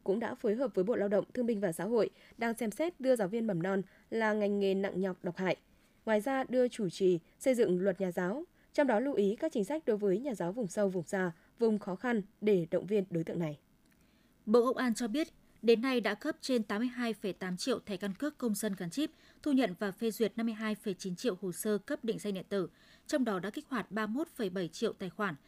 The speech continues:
Speaker 2: chiếm năm mươi chín phẩy chín phần trăm tổng tài khoản phê duyệt. Trên V N E I D ghi nhận năm trăm bảy mươi tư nghìn bốn trăm linh sáu lượt khai báo thông tin lưu trú, ba nghìn ba trăm linh chín tin phản ánh về an ninh trật tự. Đáng chú ý, việc đẩy mạnh kết nối chia sẻ trong và ngoài ngành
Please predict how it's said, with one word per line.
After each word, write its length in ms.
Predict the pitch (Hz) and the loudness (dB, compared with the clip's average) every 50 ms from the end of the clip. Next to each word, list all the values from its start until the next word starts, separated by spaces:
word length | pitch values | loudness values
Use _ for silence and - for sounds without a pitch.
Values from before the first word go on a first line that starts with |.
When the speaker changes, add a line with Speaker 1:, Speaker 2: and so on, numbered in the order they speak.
| - _ _ | -20 _ _
Speaker 2:
chiếm 200 | - - 247 226 | -2 0 0 0
năm 100 | 226 269 | 2 2
mươi 100 | 254 262 247 | 0 0 0
chín 180 | - 226 196 | 0 -2 -4
phẩy 160 | 185 - 240 196 | -2 -4 -6 -4
chín 180 | - 202 190 | -4 -4 -4
phần 140 | - 254 214 | -2 -4 -4
trăm 240 | - - 226 220 208 - _ | -4 -2 -4 -4 -4 -4 _
tổng 180 | - 226 185 160 - | -4 -4 -4 -4 -6
tài 100 | 185 175 | -8 -8
khoản 160 | - 180 160 | -8 -8 -6
phê 100 | 196 190 | -8 0
duyệt. 220 | 180 226 208 180 - _ _ _ _ _ _ _ _ _ _ _ | 2 4 2 2 0 _ _ _ _ _ _ _ _ _ _ _
Trên 260 | - - 269 262 233 | 0 2 4 4 4
V 160 | 220 - - 247 | 2 0 0 0
N 300 | 240 240 - - 233 220 | 0 0 0 -2 -4 -4
E 280 | 220 214 - - 214 | -4 -4 -4 -4 -2
I 20 | 202 208 226 220 202 | 0 2 2 2 2
D 40 | - - _ _ - | -2 -8 _ _ 0
ghi 100 | 302 294 | 2 4
nhận 240 | 254 262 220 - 196 | 4 4 4 2 0
năm 120 | 240 262 233 | -2 -2 -2
trăm 280 | - - 254 240 220 208 | -2 -2 -4 -4 -2 0
bảy 100 | 220 190 | 0 0
mươi 100 | 185 208 | 0 0
tư 140 | 240 247 214 | -2 -2 0
nghìn 200 | 214 220 202 175 165 | 0 0 0 0 0
bốn 140 | - 185 185 | -2 -2 -2
trăm 200 | 175 - 247 214 | -4 -6 -4 -2
linh 120 | 214 214 | -2 -2
sáu 280 | 202 - - 202 180 185 | -2 -2 -2 -2 -2 -2
lượt 200 | 220 240 240 - | -2 -2 -4 -4
khai 180 | - - 220 208 | -4 -6 -6 -4
báo 200 | 190 196 180 190 | -4 -4 -4 -4
thông 180 | - 247 226 | -6 -6 -6
tin 160 | - 233 226 | -4 -2 0
lưu 80 | 214 214 | 0 -2
trú, 300 | 202 - 220 196 208 262 269 _ - - - _ | -2 0 0 0 0 0 -4 _ -16 -20 -20 _
ba 200 | - 247 269 254 233 | -4 -4 -2 -2 -2
nghìn 200 | 240 214 165 160 | -4 -4 -4 -4
ba 120 | 208 214 | -6 -6
trăm 180 | 208 - 220 208 | -6 -4 -4 -4
linh 100 | 208 202 | -4 -6
chín 240 | - - 214 190 175 | -6 -4 -4 -4 -2
tin 200 | - 247 240 214 | -2 -2 -2 -2
phản 180 | - - 208 | -4 -6 -8
ánh 140 | 170 170 170 165 | -8 -8 -8 -6
về 80 | - 220 | -4 -4
an 120 | - 202 | -4 -2
ninh 100 | 190 202 | -4 -4
trật 140 | 180 185 175 | -4 -4 -2
tự. 160 | - 202 196 - _ _ _ _ _ - - - - - - | 0 0 0 -2 _ _ _ _ _ -20 -20 -20 -20 -10 -2
Đáng 140 | - 262 247 | 0 0 0
chú 100 | 247 254 | 2 2
ý, 180 | 240 214 208 240 | 2 2 0 0
việc 220 | - - 254 185 | 0 -2 -2 -2
đẩy 120 | 185 185 | -2 -4
mạnh 180 | 170 196 196 170 | -4 -4 -6 -6
kết 180 | - 285 294 - | -8 -6 -4 -2
nối 140 | 220 196 | -2 -2
chia 140 | 190 - 254 | -2 -2 -4
sẻ 220 | 233 - 240 202 165 | -4 -4 -4 -4 -4
trong 220 | - - 247 226 | -4 -6 -6 -6
và 80 | 220 196 | -6 -8
ngoài 240 | 175 185 196 190 | -6 -6 -6 -4
ngành 220 | 170 170 190 190 | -4 -4 -4 -4